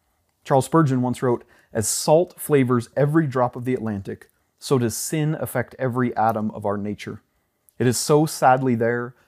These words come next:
so abundantly there, that if you cannot detect it, you are deceived." So then this, this broken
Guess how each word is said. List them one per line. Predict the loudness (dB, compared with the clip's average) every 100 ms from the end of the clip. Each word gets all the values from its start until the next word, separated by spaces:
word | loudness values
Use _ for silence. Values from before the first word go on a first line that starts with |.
| _
so | -4 2 2
abundantly | 2 -4 -2 0 0 -2 -4 -4
there, | -2 -2 -2 -4 -8 _ _ _
that | -2
if | -2
you | 0 -2
cannot | -2 -4 -4
detect | -8 -8 -8 -6
it, | -10 -8
you | -4 -2 -2
are | -2 -4 -6 -12 -18 -20 _
deceived." | -14 -10 -8 -8 -8 -14 _ _ _ _ _ _ _ _ _ _ _ _
So | 0
then | 2
this, | 2 0 -2 -12 -6
this | -6
broken | -4 -2 2 2 0 -6 -6